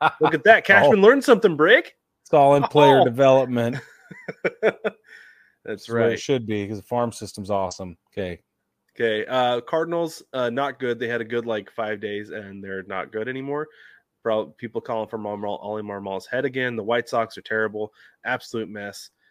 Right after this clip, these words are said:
Speaker 1: They'll be selling at the trade deadline, and I hope Tim Anderson comes to Seattle, but that's just me. Um, the
Speaker 2: <laughs> Yeah,
Speaker 1: Rockies
Speaker 2: right.
Speaker 1: are not a good team. Not at all. The Cubs are just,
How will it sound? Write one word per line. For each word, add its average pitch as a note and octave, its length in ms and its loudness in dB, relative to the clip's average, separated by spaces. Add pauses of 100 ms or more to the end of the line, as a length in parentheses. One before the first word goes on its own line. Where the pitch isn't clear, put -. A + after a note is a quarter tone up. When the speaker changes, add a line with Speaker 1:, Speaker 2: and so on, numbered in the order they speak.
(120)
Speaker 1:
They'll A#2 160 0
be A#2 100 -4
selling A2+ 380 -6
at G2 60 -12
the F#2+ 60 -20
trade G#2+ 220 -4
deadline, G2+ 440 -8
and G2 160 -10
I G2 60 -8
hope A2+ 220 -4
Tim A2 160 -10
Anderson G#2 340 -10
comes G2+ 220 -12
to F#2+ 40 -20
Seattle, F#2+ 460 -6
but F2 100 -18
that's F#2+ 180 -8
just - 220 -18
me. D#3 240 -2 (560)
Um, A#2+ 320 -2
the A2+ 80 0
Speaker 2:
<laughs> G#2+ 40 0
Yeah, A2 40 -2
Speaker 1:
Rockies D#3+ 720 0
Speaker 2:
right. G#2+ 200 -6
Speaker 1:
are A#2+ 200 4
not C#3 300 2
a A#2+ 40 0
good A#2 220 -2
team. G2 320 -12 (120)
Not A2+ 240 -2
at G#2+ 60 -4
all. G#2 200 -2
The G#2 80 -14
Cubs A#2+ 480 -2
are G2 500 -6 (260)
just, A2 220 -6